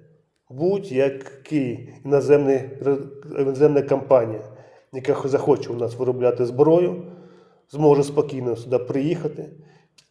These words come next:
підписати ту брошюрку з розумінням, що якщо вона порушить ці правила, вона буде нести відповідальність за це і почати виробництво зброї.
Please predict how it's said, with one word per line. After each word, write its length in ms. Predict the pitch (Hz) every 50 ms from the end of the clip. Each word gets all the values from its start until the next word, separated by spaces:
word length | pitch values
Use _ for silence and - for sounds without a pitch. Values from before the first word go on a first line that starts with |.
| _ -
підписати 720 | 160 156 - - 170 160 165 - 165 147 127 - 131 120
ту 240 | - - 143 139 131
брошюрку 800 | 127 127 131 131 131 - - 156 170 165 165 - - 160 - - - _ _ _ _ _ _ _ _ _ _ _
з 40 | -
розумінням, 540 | 131 139 135 156 165 156 143 131 120 123 117
що 160 | - - 139
якщо 240 | 135 123 - - 139
вона 200 | 127 123 123 120
порушить 640 | 120 - 143 135 123 120 110 - - - - - -
ці 80 | 131
правила, 520 | 123 - - 131 127 117 110 110 110 113 110
вона 180 | 110 113 113
буде 260 | 117 117 123 123 123 117
нести 380 | 120 120 117 117 120 120 120 117 - - - - - - - _ _ _ -
відповідальність 720 | 127 127 - 143 147 131 131 131 139 139 147 156 165 160 -
за 100 | 160 151
це 340 | - - 170 165 151 - - - - _ _ _ _ _
і 80 | - 147
почати 460 | - - 131 - - 139 143 143 156
виробництво 600 | 127 123 123 120 110 117 127 123 - - - 131
зброї. 420 | 117 120 117 113 117 110 110 113